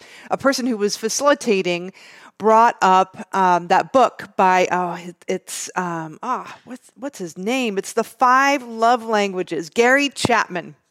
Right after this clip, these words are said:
okay? Awesome book. I've read it before, and, um, i-, if you haven't read it, I highly recommend it because it just will help you get a deeper understanding of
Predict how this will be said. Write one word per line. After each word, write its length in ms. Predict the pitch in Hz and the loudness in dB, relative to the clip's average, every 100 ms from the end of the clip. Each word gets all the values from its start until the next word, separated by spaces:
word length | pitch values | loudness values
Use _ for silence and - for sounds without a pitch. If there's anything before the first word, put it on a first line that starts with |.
| _ 202 | _ -8
okay? 320 | 208 202 226 - - - - - _ _ _ - - 240 | 0 0 0 -8 -20 -20 -20 -20 _ _ _ -20 -2 2
Awesome 400 | 269 277 285 226 | 4 2 0 2
book. 320 | 220 202 - | 2 2 0
I've 200 | 196 185 | -2 0
read 180 | 196 208 | 0 2
it 120 | 226 | 0
before, 640 | 220 196 214 196 190 185 - | -2 -4 0 2 2 2 -2
and, 280 | 190 185 185 | -2 -2 0
um, 340 | 175 175 170 - | 2 2 0 -4
i-, 140 | 185 - | -6 -4
if 240 | 208 196 180 | -4 -4 -6
you 80 | |
haven't 400 | 180 208 226 240 | -2 0 0 -2
read 180 | 226 220 | 0 2
it, 160 | 226 - | 2 2
I 100 | 180 | -2
highly 440 | 185 202 202 214 | -2 -2 0 0
recommend 480 | 190 185 190 175 180 | -2 -2 -2 -2 2
it 160 | 214 190 | 2 2
because 240 | 196 214 | -4 -4
it 240 | 185 143 - | -6 -6 -4
just 260 | 208 - | -4 -2
will 100 | 202 | 0
help 240 | 196 196 190 | 2 2 0
you 60 | |
get 140 | 196 190 | 0 0
a 60 | |
deeper 340 | 170 202 196 180 | 0 -6 -4 -4
understanding 720 | 180 175 - 185 185 180 170 | -4 -8 -4 -2 -2 -2 0
of 180 | 170 | -2